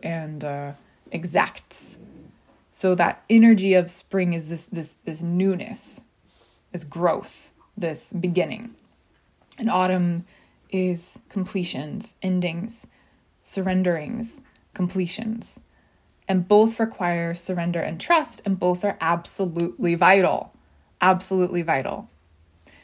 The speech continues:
We need to be in that, that dance with both of them so that we can create and then destroy or let, uh, let fall away when it's time. This is how we create flow.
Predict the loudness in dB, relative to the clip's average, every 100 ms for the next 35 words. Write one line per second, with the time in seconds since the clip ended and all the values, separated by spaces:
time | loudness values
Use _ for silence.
0 | _ -4 0 2 2 2 0 -2 -6 -4
1 | -4 -2 -2 0 0 -4 -4 -4 -4 -6
2 | -12 -20 _ _ -20 -4 -2 -2 0 0
3 | 0 -6 -10 -6 -6 -4 -4 -2 -4 -4
4 | -4 -4 -6 -6 -4 -4 -2 -4 -2 -2
5 | 0 -2 -4 -16 -20 -20 -20 _ -2 2
6 | 2 2 2 0 -2 _ -8 -2 -2 -2
7 | 2 2 2 -4 -2 2 2 2 0 2
8 | 2 0 -10 -12 _ _ _ -14 -6 -2
9 | -2 -2 -4 2 2 2 0 0 2 2
10 | 0 -2 -6 -6 -6 -6 -4 -2 -2 -6
11 | -12 -18 -20 -10 -6 -2 -2 0 0 0
12 | -2 -2 0 0 -4 -6 -2 0 -2 -6